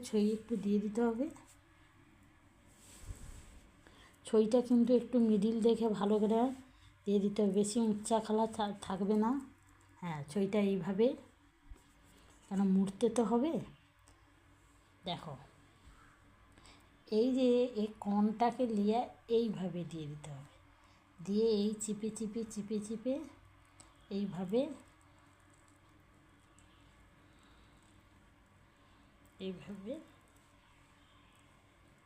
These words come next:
দেখো কি সুন্দর গোলাপ ফুলটা হয়ে গেছে। দেখো, ময়দার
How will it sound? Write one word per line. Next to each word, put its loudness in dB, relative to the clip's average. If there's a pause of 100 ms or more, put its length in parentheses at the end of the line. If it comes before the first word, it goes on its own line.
(960)
দেখো -10 (1160)
কি -6 (120)
সুন্দর -2 (200)
গোলাপ -4
ফুলটা -8
হয়ে -4
গেছে। -6 (3000)
দেখো, -2 (200)
ময়দার 0